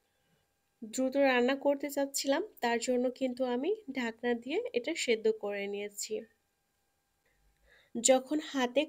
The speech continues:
কম সময় থাকে তখন কিন্তু এই পদ্ধতি, ঢাকনা দিয়ে দিলে কিন্তু খুবই সহজে দ্রুত এটা সেদ্ধ হয়ে যায়। তো এ পর্যায়ে দেখুন শাক ভাজি কিন্তু হয়ে গিয়েছে।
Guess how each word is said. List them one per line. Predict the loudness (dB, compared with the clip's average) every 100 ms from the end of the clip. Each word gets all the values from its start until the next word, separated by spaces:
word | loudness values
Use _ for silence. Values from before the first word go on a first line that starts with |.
| 0
কম | 2 2
সময় | -2 -4 -2 -2 -2
থাকে | -6 -2 -4 -2
তখন | -4 -2 -4 -4
কিন্তু | -8 -6 -2 -2 -2 _ _ -2
এই | 0 0
পদ্ধতি, | -4 -6 -6 -8 -6 -10 -12 _ _ _ _ _ -2
ঢাকনা | 0 2 2
দিয়ে | 2 2 0
দিলে | 0 -2
কিন্তু | -2 -4 -6 0
খুবই | 0 0 -2
সহজে | -2 -4 -2 -2
দ্রুত | -2 0 2 4 4
এটা | 2 -2
সেদ্ধ | 0 0 0 -2
হয়ে | -2 -4 -6
যায়। | -8 -10 _ _ _ _ _ _ _ _ _
তো | 2 2
এ | 4
পর্যায়ে | 0 2 2 2 0
দেখুন | -2 -2 -4 -4 -10 _ _ -8
শাক | -4 -2 -4 -6
ভাজি | -6 -6 -6 -4
কিন্তু | -4 -6 -8
হয়ে | -4 -4
গিয়েছে। | -4 -4 -4 -4 -4